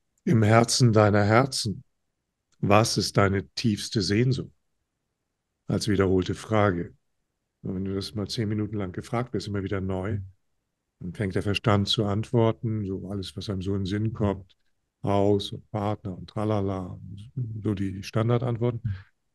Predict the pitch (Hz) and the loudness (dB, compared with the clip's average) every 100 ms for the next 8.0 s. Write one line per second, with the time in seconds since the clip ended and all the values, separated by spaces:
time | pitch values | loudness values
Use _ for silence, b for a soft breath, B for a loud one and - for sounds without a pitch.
0 | _ - 107 110 107 - 120 135 117 104 | _ 2 6 6 6 4 4 4 2 0
1 | 123 135 131 117 104 - - _ _ _ | 4 4 6 4 4 0 -20 _ _ _
2 | _ _ _ _ - - 98 101 101 95 | _ _ _ _ -2 2 6 6 4 -2
3 | - 101 101 127 - _ _ _ _ _ | -2 -4 -4 -12 -20 _ _ _ _ _
4 | _ - 101 101 107 113 - 113 107 110 | _ -6 -2 0 0 0 0 0 0 0
5 | 104 101 101 101 98 98 - _ _ _ | -2 -2 -2 -2 -2 -4 -10 _ _ _
6 | _ _ _ _ _ - 98 104 117 131 | _ _ _ _ _ -2 2 4 2 0
7 | - 113 123 104 - 110 107 110 110 110 | -2 0 0 -2 0 2 2 0 -2 -6